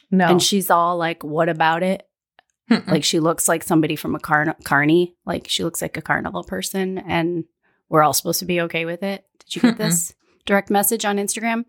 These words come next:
Speaker 1: Mm-mm.
Speaker 2: So I get one, and it's this video. It's, I don't know, like, a TikTok or something, and the lady goes,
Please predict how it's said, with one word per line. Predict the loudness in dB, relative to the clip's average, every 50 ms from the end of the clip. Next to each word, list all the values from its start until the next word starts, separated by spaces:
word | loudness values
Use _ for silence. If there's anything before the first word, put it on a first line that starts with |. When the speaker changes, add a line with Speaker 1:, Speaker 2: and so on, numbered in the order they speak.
| _ -4 0
Speaker 1:
Mm-mm. | 2 2 2 0 -4 -6 -6 -6 -4 -2 2
Speaker 2:
So | 4 6 6
I | 6 6
get | 4 4 2 2
one, | 0 -2 -2 -4 -6 -6
and | -4 -4 -4 -4 -6 -8 -8
it's | -4 -2 0 2
this | 2 2 0 0
video. | 0 2 4 4 4 4 2
It's, | 0 -2 -6 -8 -12 _ _ -10
I | -8
don't | -8 -6 -8
know, | -8
like, | -12 -14 -14
a |
TikTok | -16 -16 -16 -14 -14 -14 -14 -12
or | -10
something, | -10 -10 -10 -8 -8 -8 -8
and | -8 -8 -8
the | -6 -6
lady | -6 -6 -8 -8
goes, | -10 -10 -10 -10 -12 -12